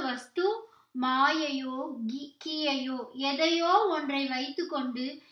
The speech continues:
நம் எல்லார் மாதிரியும் ஆகி நமக்கு அதுவேதான் நாம் என்பது துளி கூட தெரியாமல் தானே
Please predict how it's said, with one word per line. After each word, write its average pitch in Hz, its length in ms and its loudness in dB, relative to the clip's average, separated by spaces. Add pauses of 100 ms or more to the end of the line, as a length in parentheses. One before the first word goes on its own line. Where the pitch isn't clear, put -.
(180)
நம் 285 280 0
எல்லார் 302 500 2
மாதிரியும் 320 600 0 (100)
ஆகி 262 380 0 (380)
நமக்கு 311 580 -2 (300)
அதுவேதான் 320 840 0
நாம் 285 400 4 (120)
என்பது 254 440 -2 (140)
துளி 311 360 -2
கூட 359 240 2 (120)
தெரியாமல் 339 640 0
தானே 262 400 0